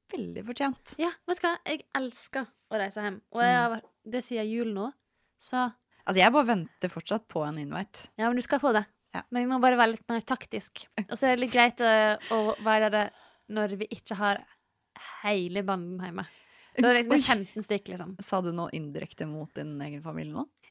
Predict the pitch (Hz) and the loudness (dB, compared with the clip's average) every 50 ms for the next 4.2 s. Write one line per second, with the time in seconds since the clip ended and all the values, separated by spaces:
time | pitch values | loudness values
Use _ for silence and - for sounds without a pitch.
0 | _ _ _ - 294 262 240 - - - 262 254 226 214 214 214 214 196 180 - | _ _ _ 0 0 0 0 -2 -4 -2 0 2 2 2 0 0 0 0 2 4
1 | 247 247 240 240 226 220 214 208 214 202 - 214 220 196 - 214 196 - 202 190 | 4 4 6 4 4 2 0 -2 -2 -2 -4 -4 -4 -4 -6 -8 -6 -4 -6 -4
2 | 190 196 202 - _ _ _ _ - 226 262 240 - 262 247 240 254 247 233 220 | -4 -6 -8 -10 _ _ _ _ -2 0 0 2 4 2 4 4 4 2 2 0
3 | 214 - _ _ - _ - - 220 226 - 311 294 285 - - - 208 - - | -2 -8 _ _ -20 _ -4 -2 -2 0 4 4 2 2 2 0 -4 -2 0 0
4 | 233 220 214 202 | 0 0 0 -2